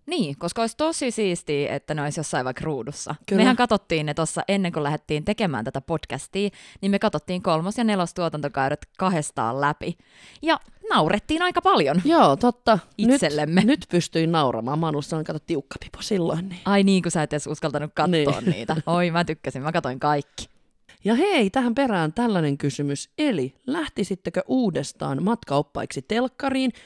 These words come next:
Speaker 2: jos teitä kysyttäisiin mukaan?
Speaker 1: Uu,
Speaker 2: Uu.
Speaker 1: mahdollisuudet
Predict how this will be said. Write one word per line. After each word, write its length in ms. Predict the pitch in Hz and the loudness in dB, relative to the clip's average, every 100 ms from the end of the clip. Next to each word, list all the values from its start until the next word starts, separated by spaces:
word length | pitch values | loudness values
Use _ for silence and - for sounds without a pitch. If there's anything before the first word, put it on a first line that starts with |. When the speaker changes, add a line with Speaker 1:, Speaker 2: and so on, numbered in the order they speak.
| _ - | _ -2
Speaker 2:
jos 280 | 294 262 - | 0 0 -2
teitä 220 | 120 180 | -6 -2
kysyttäisiin 600 | 269 269 - 277 269 247 | -2 -2 0 2 4 4
mukaan? 400 | 151 - - - _ - - - - | 2 -2 -10 -12 _ -20 -18 -18 0
Speaker 1:
Uu, 2000 | 202 240 320 370 359 339 285 254 240 233 220 208 190 180 165 233 262 269 220 156 | 2 2 4 6 8 8 6 6 6 6 6 6 6 6 8 8 6 6 4 2
Speaker 2:
Uu. 60 | |
Speaker 1:
mahdollisuudet 1120 | 175 254 370 - 202 202 185 185 196 196 208 | 0 0 0 -2 0 2 2 0 0 0 -2